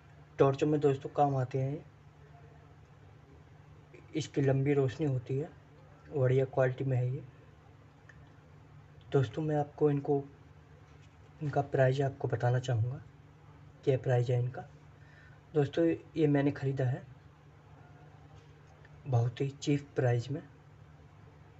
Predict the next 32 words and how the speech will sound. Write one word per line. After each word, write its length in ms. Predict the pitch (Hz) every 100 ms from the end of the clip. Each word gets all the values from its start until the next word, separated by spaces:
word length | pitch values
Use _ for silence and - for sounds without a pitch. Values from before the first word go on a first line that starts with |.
| - - - - - - - - - - - - 156
ये 80 |
button 340 | 139 143 156 147
दोस्तों 280 | 135 - 135
मुझे 280 | 131 151 - - - - - - - 143
दो 220 | 127 135
रुपये 200 | 131 143
per 160 | - 131
piece 260 | - 135 -
के 100 | 135
हिसाब 220 | - 123
से 140 | -
मिला 180 | 123 123
है। 100 | 139 - - - - - - - -
इसके 220 | - -
मैंने 240 | 139 131 131
बीस 220 | 135 -
पीस 240 | - 135
ख़रीद 340 | - 120 127 139
रखे 260 | - -
हैं। 160 | 131 156 - - - - - - - - - - - - - - - - - - - - - -
इसके 240 | - -
दोस्तों 300 | 143 143 -
मैंने 220 | 139 139 135
दस 160 | 127
piece 200 | - 151
ख़रीद 460 | - 131 135 131 - - - -
रखे 220 | 120 135
हैं 220 | 123 160 - - - - - - - - - - 165
और 140 | 131
ये 100 | 127
मैं, 160 | 127 131 - - - 147
मुझे 200 | 131